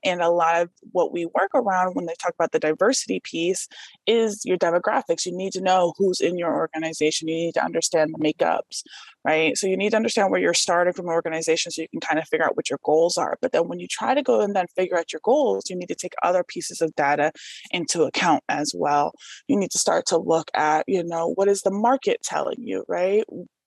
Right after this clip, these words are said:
What, uh, talent is out there? What talent is available for you? Um,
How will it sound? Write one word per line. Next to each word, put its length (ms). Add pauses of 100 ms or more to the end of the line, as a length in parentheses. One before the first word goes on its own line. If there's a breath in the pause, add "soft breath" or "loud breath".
(140)
What, 380 (120)
uh, 240
talent 480
is 240
out 300
there? 180
What 140
talent 420
is 140
available 640 (100)
for 180
you? 400 (420 loud breath)
Um, 420